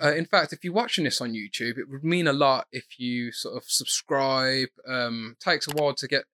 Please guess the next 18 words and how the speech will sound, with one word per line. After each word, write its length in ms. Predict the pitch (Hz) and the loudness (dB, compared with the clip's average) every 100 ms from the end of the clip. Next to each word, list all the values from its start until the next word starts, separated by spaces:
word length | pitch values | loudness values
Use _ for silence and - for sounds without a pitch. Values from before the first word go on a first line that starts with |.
| _ _ - | _ _ -4
these 160 | 240 | -2
podcasts 500 | - 226 220 208 185 | 0 -4 -2 0 0
aren't 240 | 175 156 - | 0 -2 -2
massively 540 | 160 160 - 151 139 | -4 -2 -2 -4 -4
long 300 | 131 120 123 | -4 -4 -6
to 140 | - - | -10 -10
put 200 | - - | -2 2
together. 520 | - 107 107 120 127 | 2 2 -2 -2 0
I 200 | 123 147 | 4 4
have 140 | 147 | 4
a 100 | 131 - | 0 0
rule 360 | 139 135 139 | 2 4 4
where 360 | 131 131 123 120 _ _ _ | 4 4 4 0 _ _ _
I 40 | - | -8
try 160 | - 139 | 0 2
to 160 | - | 2
do 240 | 131 131 123 _ _ _ | -2 0 -2 _ _ _
l-, 120 | 147 | -2